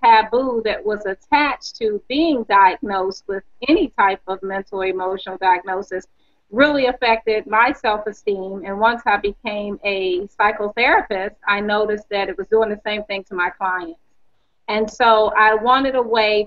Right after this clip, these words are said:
to reinterpret and redescribe all of the one hundred seventy mental and emotional diagnoses worldwide so that people could have a, <clears throat> excuse me, holistic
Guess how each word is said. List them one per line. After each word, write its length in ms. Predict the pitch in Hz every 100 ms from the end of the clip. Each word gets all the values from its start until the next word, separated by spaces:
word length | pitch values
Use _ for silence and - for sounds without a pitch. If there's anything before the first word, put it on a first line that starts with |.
| -
to 220 | 220 202
reinterpret 920 | 202 247 247 233 226 - 233 233 220 214
and 220 | 196 185
redescribe 1040 | 220 226 214 208 - 226 226 220 190 185
all 480 | - 202 240 247 240
of 220 | 214 196 -
the 180 | 202 202
one 280 | 208 220
hundred 300 | 226 214 202
seventy 400 | 190 208 202 202
mental 300 | 196 202 190
and 100 | 202
emotional 400 | 202 190 196 -
diagnoses 840 | 185 190 180 180 214 285 - 180 -
worldwide 880 | 208 202 185 - 220 254 254 202 190 - _ _ _ _ _
so 240 | 285 285
that 220 | 269 254
people 280 | 311 302 269
could 180 | 262 254
have 440 | 254 254 247 -
a, 340 | 233 220 208 208
<clears throat> 60 | -
excuse 640 | 277 339 233 214 - 269
me, 140 | 240 233
holistic 640 | 262 233 240 269 262 233